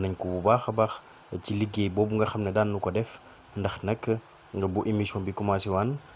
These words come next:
euh, appel yi rek day daal di tegaloo. Moom Ajaratu Daba Boye nag liggéey boobu mu doon def, tey jii keneen a koy def, ndax nag Ajaratu Daba Boye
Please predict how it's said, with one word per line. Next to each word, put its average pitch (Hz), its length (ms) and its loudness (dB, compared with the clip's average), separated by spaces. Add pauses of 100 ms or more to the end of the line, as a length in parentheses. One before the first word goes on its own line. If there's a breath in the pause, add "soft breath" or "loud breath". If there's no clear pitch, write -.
(140 loud breath)
euh, 90 240 0
appel 98 280 2
yi 98 100 0
rek 113 260 2
day 107 140 4
daal 104 160 4
di 98 100 -2
tegaloo. 95 400 0 (380)
Moom 98 120 0
Ajaratu 92 420 2
Daba 95 200 2
Boye 95 240 0
nag 101 160 0 (500)
liggéey 98 300 0
boobu 117 300 2
mu 107 60 -2
doon 104 180 4
def, 110 260 2 (920)
tey 104 180 4
jii 113 320 0 (300)
keneen 110 260 0
a - 20 0
koy 110 160 4
def, 104 240 -2
ndax 107 200 -2
nag 104 180 -2
Ajaratu 98 380 -2
Daba 98 240 0
Boye 107 280 0